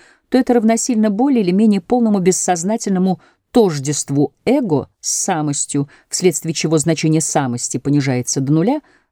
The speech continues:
тогда как эго безмерно распухает. Тогда несомненная,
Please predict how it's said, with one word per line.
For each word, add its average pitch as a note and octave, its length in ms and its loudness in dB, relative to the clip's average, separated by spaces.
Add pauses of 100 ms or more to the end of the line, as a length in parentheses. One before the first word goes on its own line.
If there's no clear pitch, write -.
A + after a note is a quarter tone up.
тогда C3+ 500 -2 (240)
как - 340 -6
эго B2 460 -2 (400)
безмерно A#2 600 0
распухает. - 800 -10 (1200)
Тогда C3+ 220 0
несомненная, C3+ 840 0